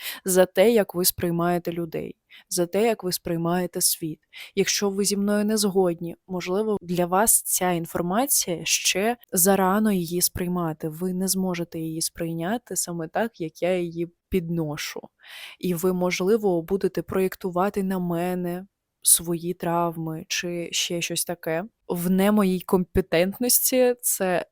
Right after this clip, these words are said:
просто спосіб вашого сприйняття. Мені дуже-дуже сподобалася ситуація, коли я читала книгу «Рік дві тисячі сто п'ятдесятий».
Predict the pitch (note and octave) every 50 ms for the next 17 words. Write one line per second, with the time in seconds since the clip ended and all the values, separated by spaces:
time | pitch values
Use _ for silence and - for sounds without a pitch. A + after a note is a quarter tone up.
0 | _ - - G3 G#3 B3 C#4+ - - - - D4 D4 E4 - - - - - A#3
1 | C4+ - - G3+ - - D#3 E3+ - - - F3+ F3 - - - - F3 F3 E3+
2 | E3 E3 - - - F3 E3 - - G3+ G3 G3+ G#3 G#3+ G3 F#3 G3+ G#3 G3+ G3+
3 | G3 F#3 F#3 G3 G3+ G#3 G3 F3 - - F#3 E3+ F3+ F3+ F3+ F3 F3+ F3 F3 F3
4 | E3+ - - F3 - F3+ - - E3+ E3 E3 E3+ G#3+ A#3 - - - - A3 G#3
5 | G3 F#3 F#3 - F3+ F3 F3 F3 F3 E3+ E3+ E3+ - - - - F3 F3 E3+ E3+
6 | E3+ - F3+ F3 E3+ E3 E3 D#3+ D3+ D3 - - F3 F3+ F3 E3 - - - F3
7 | D#3+ D#3+ - - F3 D#3+ - - - E3+ - - E3 D#3 - E3 D#3 E3 D#3 E3
8 | E3 - - F#3+ G#3+ B3+ B3+ A#3+ F#3+ F#3